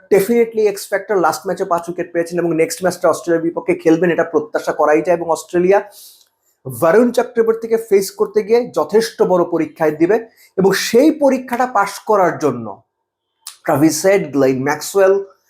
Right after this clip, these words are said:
কিংবা স্টিভেন স্মিথ, তাদের উপরেই বেশি ভরসা করতে হবে অস্ট্রেলিয়ানদের। আর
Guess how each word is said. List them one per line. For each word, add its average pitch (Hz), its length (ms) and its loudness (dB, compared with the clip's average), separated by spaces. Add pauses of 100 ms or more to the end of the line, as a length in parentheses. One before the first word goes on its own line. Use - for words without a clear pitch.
(260)
কিংবা 175 260 4 (360)
স্টিভেন 214 400 2
স্মিথ, 131 260 -6 (360)
তাদের 139 240 -2
উপরেই 196 320 -4
বেশি 147 180 -4 (100)
ভরসা 127 280 -6 (100)
করতে - 300 0
হবে 123 200 -2
অস্ট্রেলিয়ানদের। 113 640 -10 (380)
আর - 60 2